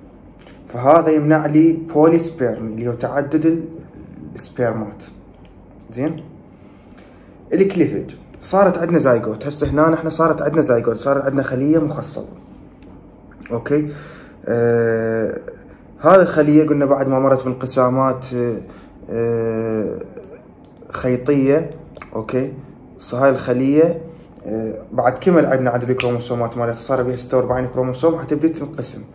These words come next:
حتبدي تت-، هاي الخلية شلون نقول إنه خلية ت-، ت-،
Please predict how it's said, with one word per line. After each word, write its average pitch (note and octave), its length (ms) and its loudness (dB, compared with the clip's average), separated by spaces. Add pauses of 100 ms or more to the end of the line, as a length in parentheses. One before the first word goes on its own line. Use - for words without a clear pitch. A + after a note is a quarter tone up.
(320)
حتبدي C#3+ 280 -4
تت-، - 360 -10
هاي C3 120 2
الخلية D3 400 0
شلون D3 420 0
نقول D3+ 160 2
إنه C#3 140 2
خلية D3+ 280 2 (200)
ت-، C#3+ 60 -6
ت-، C3+ 340 -4